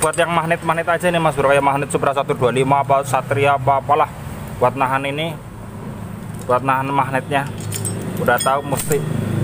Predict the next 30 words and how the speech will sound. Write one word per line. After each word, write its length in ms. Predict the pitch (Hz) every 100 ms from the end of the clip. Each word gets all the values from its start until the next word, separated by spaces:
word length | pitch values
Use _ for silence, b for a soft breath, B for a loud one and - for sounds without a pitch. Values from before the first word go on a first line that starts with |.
| -
Mas 160 | 156 -
Bro 160 | 185
harus 160 | 170 -
punya 240 | 160 185
alat-alat 400 | 180 180 170 175
kayak 80 | 165
gini 240 | 165 175
kalau 160 | 170 170
senang 240 | 170 170
otak-atik 320 | 165 151 156 160
motor. 400 | 156 190 220 196 - - - - - - - - - - - - - - - - - - - - - - - - - - - -
Oke, 140 | 139 160
Mas 160 | 165 165
Bro, 160 | 190 - - -
ke-, 160 | - - - -
caranya 320 | 156 151 165
gampang 400 | - 127 139 139
aja 240 | 139 160
ini. 160 | 170 165 - - - - -
Minta 240 | 135 139 143
aja 160 | 160
sama 240 | 143 139 135
bengkel 320 | 120 120 143
apa 320 | 139 156 139
itu 240 | 120 151 147
apa 320 | 135 147 139 - 127 123
asok 320 | - 151 139
bekas, 480 | 117 143 143 143 -
gear 160 | 127 113
bekas, 560 | 113 - 127 135 135